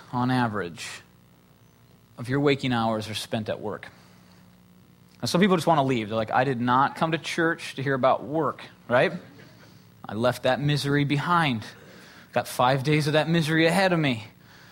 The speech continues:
This is my me time, my Jesus time." Let's talk about Jesus, though. Seventy percent of our lives, and that's on average.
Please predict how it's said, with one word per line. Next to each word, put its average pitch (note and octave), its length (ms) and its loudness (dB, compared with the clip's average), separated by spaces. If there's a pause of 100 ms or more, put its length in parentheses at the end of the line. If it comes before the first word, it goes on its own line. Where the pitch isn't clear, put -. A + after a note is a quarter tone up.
(120)
This - 160 -10
is C3 140 -6
my C#3+ 180 0
me F3+ 260 2
time, D3 360 2
my A#2+ 100 0
Jesus E3 480 2
time." A#2 500 0
Let's D3 160 -8
talk F#3+ 220 4
about C#3 300 4
Jesus, A2 340 -6
though. D#2 220 -8 (1400)
Seventy B3 560 4
percent F#3+ 580 2 (1500)
of B2 140 -6
our D#3 160 4
lives, A#2+ 680 2 (260)
and F3+ 80 4
that's B3 160 4
on C#4 140 6
average. E3 760 2